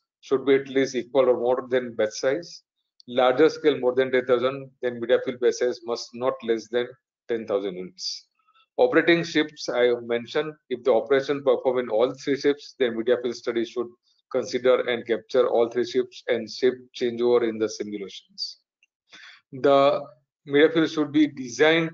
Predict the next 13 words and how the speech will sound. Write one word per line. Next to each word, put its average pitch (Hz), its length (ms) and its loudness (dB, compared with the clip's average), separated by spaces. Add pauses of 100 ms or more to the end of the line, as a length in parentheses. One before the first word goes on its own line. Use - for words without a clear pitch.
to 151 140 0
capture 135 360 0
specific 139 640 -4
factor 123 320 0
like 117 220 -2 (200)
those 139 240 4
manufacturing 127 560 -2
during 123 280 -2
a 120 80 0
night 123 340 0 (160)
or 117 240 0 (320)
extended 123 480 -2
shift, 131 200 -2